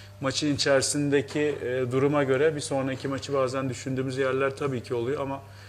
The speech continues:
şu anda tek düşündüğümüz, e, yarınki maç. E, onun dışında çok fazla, e, başka bir şey düşünmüyoruz. Yabancı hakem, evet, e, zaten böyle bir,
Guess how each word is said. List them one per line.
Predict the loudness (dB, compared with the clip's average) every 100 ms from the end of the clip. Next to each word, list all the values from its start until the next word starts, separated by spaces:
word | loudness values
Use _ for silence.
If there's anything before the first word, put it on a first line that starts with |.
| -16
şu | 0 0
anda | 2
tek | 0 0 -2 -4
düşündüğümüz, | -4 -2 -2 -2 -4 -10 -6
e, | -4 -2 0
yarınki | 0 -2 -6
maç. | -8 -6 -10 -10
E, | -8 -6 -6 -6
onun | -8
dışında | -8 -10
çok | -6 -6
fazla, | -2 -4 -2 -6 -6 -14 -16 -16 -14 -10
e, | -4
başka | -4 -4 -6
bir | -4
şey | -6
düşünmüyoruz. | -6 -8 -8 -10 -12 -16 -20 -20 -18 -18 -18 -18 -18 -18 -18 -18 -20 -20 -20 -20 -20 -14 -10 -10 -12 -2
Yabancı | 4 6 6 6 6
hakem, | 6 6 0 0 -6 -2
evet, | 6 6 6 2 2
e, | 4 4 4 4 2 -4 -12 -10
zaten | 4 4 4 0 6
böyle | 6 6
bir, | 2 -2